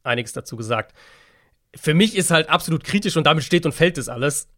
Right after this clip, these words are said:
inwieweit du als neuer Head Coach die Sicherheit bekommst, wenn zwanzig dreiundzwanzig halt schief geht und klar ist, Wilson ist nicht die Lösung, inwieweit du als Sicherheit bekommst, dass du danach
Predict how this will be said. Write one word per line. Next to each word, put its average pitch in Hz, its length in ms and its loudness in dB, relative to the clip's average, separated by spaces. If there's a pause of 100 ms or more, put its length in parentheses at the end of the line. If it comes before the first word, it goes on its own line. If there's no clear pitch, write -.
(340)
inwieweit 175 680 2
du 165 80 -2
als 139 160 0
neuer 147 220 4
Head 147 220 0
Coach 139 520 -4 (1400)
die 151 120 0
Sicherheit 160 680 2
bekommst, 160 720 0 (960)
wenn 165 400 2
zwanzig 175 380 2
dreiundzwanzig 151 640 2
halt 135 200 0 (480)
schief - 300 -4
geht 113 200 -8
und 131 220 -6
klar 131 180 4
ist, 131 140 0
Wilson 135 240 -6
ist 127 140 -10
nicht 127 140 -8
die 123 60 -10
Lösung, 117 280 -10
inwieweit 156 400 0
du 151 80 2
als 120 120 0
Sicherheit 139 360 0
bekommst, 123 500 -6
dass - 100 -12
du - 80 -10
danach 120 540 0